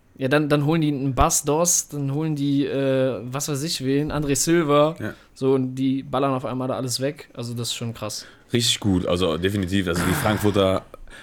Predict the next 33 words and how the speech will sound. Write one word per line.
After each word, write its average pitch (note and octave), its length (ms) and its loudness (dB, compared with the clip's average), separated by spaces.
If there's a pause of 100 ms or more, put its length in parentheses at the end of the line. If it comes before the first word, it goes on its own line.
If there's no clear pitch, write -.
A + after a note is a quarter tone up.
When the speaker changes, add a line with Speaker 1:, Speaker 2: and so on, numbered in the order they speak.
(400)
Speaker 2:
also, G#2+ 180 0
ich G2+ 60 0
sag A#2 120 0
mal, A#2+ 100 2
die A2 80 2
Leipziger, A2+ 600 2 (760)
ka-, - 160 -8
also, G2 180 -2
kann G#2+ 180 -2
man G#2 120 0
sagen, G2+ 340 0
was F#2+ 160 -4
man F#2 160 -4
will, A2 120 4
die F#2+ 60 -2
spielen F#2+ 400 -4
einen F2+ 200 -10
unfassbar A2+ 440 0
geilen G2 360 0
Ball. A2+ 260 2 (380)
Speaker 1:
Ja. A#2+ 220 -4 (340)
Speaker 2:
Ähm, F2+ 460 0 (420)
die F#2+ 560 2 (280)
Speaker 1:
Ist - 120 -12
halt A2 160 -8 (380)
trotzdem G#2+ 440 -12 (560)
Speaker 2:
Ja, A2 540 2
es G#2 120 0
ist G#2+ 300 0
Speaker 1:
Hurensohn-Verein. G2 640 0
Speaker 2:
einfach G2 100 -14 (540)
Ja, G2+ 420 4
ich F#2+ 260 -6